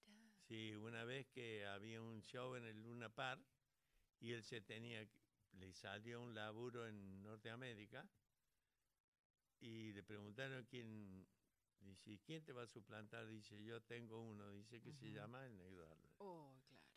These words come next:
Speaker 1: ahí
Speaker 2: Y
Speaker 1: está.
Speaker 2: me dio un empujón
Speaker 1: Ahí sí.
Speaker 2: bárbaro. Siempre lo, lo recuerdo y hemos estado juntos porque... Él la primera vez que me vio, me vio en Córdoba con el dúo argentino.
Speaker 1: Ah.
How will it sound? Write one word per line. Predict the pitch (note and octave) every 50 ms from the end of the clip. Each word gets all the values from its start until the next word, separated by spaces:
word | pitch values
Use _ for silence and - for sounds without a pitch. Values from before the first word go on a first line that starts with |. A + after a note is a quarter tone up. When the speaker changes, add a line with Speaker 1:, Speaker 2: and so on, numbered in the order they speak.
| - -
Speaker 1:
ahí | A2+
Speaker 2:
Y | A2
Speaker 1:
está. | A2 G#2+
Speaker 2:
me | G2+ G2+ G#2+
dio | A2 A2 A2
un | A2+ A2+
empujón | A2+ A2+ A2 - A2+ A2 G2+ - - G#2+ G#2+
Speaker 1:
Ahí | A2
sí. | A#2
Speaker 2:
bárbaro. | A2 F#2+ F2 E2+ E2+ E2+ F2 F#2 G2 - _ - - - - - - - - - - -
Siempre | - A#2 A#2 B2 B2+ A#2 B2+ A2+ A2+ G#2
lo, | G2 G2 F#2 F2+ F2 F2 F2+ - - _ _ _ _ - _ _ _ _ _ _ _ _
lo | - F2 F#2
recuerdo | F2+ G2 F#2+ G2 - - C#3+ D3 D#3 E3+ E3+ F3 E3
y | D3 B2
hemos | G#2 G#2 G#2 F#2+ F#2
estado | G2 F#2+ - A#2+ A2+ G#2+ G2+ G2
juntos | - - A#2 C3 C3+ C3+ - D3 C3+ B2+ -
porque... | G2 F#2+ F2+ - - F#2+ F2 F2 E2 - _ _ _ _ _ _ - _ _ _ _ _ _ _ _ _ _
Él | - C3 C#3 D3 D3
la | D3 C#3 A#2+
primera | A2+ C#3+ C3+ C#3 C#3+ D#3 D#3 D#3 D3+
vez | D3 D3+ D#3+ D#3
que | - D#3 C#3
me | C#3 C3+ B2+
vio, | B2+ C3+ D3 D#3+ F3
me | F3+ E3+ D3
vio | C3+ C3 C3+ C#3
en | C#3+ C#3
Córdoba | C#3+ E3 E3+ F3 E3+ D3+
con | B2 C3 B2+
el | B2 B2 B2
dúo | C3 D#3+ E3 E3
argentino. | D3+ C#3 - C3+ C#3+ D#3+ D#3+ F3 E3 D3 B2+ A2 G#2+ B2 D#3
Speaker 1:
Ah. | D3+ - -